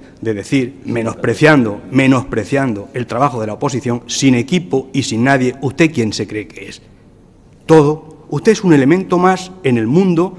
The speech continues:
rodeado de un equipo técnico que cobra para eso y cumple con su obligación. Y lo demás le sobra, sinceramente. Le sobra.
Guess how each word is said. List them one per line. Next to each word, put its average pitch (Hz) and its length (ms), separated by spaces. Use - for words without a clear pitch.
rodeado 131 480
de 135 80
un 175 160
equipo 170 400
técnico 156 400
que 107 120
cobra 160 300
para 165 220
eso 180 320
y 151 140
cumple 202 360
con 151 140
su 120 100
obligación. 104 520
Y 147 100
lo 127 120
demás 175 320
le 107 220
sobra, 90 440
sinceramente. 107 680
Le 165 240
sobra. 123 520